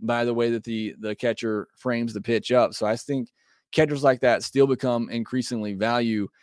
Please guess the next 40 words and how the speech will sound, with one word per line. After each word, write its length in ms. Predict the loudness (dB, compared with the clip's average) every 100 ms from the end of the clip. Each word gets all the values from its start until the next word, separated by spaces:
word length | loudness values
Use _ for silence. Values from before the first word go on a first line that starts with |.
| _ _
even 240 | -2 0 -2
with 120 | -2
the 80 | -8
challenge 640 | -4 -2 -2 -2 -4 -8
electronic, 600 | -4 -4 -4 -8 -6 -8 -14 _ _
uh, 180 | -10 -8
strike 320 | -4 -2 -2
zone 260 | -4 -6 -8
system. 500 | -6 -6 -6 -12 -14 _ -20 -20 -2
Miguel 360 | 6 8 8 8
Rojas 480 | 8 8 8 4
traded 240 | 4 2 4
to 80 | 0
the 80 | 2
Dodgers 380 | 4 4 2
for 140 | 0 0
Jacob 340 | 2 2 0
Amaya. 500 | -2 -4 0 2 2
I 40 | 2
know 120 | 2
Rojas 560 | 2 4 4 2 0 -10 _ _ _ _
was 160 | 0 2
mentioned 280 | 0 0 -2
as 80 |
a 40 | -2
potential 520 | -2 -2 2 2 0 _
candidate 360 | -4 -2 -2 0
for 100 | 0
the 100 | -2
Braves 420 | 0 2 2 2
that 100 | 0
they 140 | -2
could 160 | -2 -4
trade 360 | -2 -2 -2 -2
for. 320 | 2 2 2
I 120 | 0
never 240 | -2 0
really 340 | 2 2 0 -4 _ _ _ -14
saw 360 | -2 2 4
that 260 | 6 4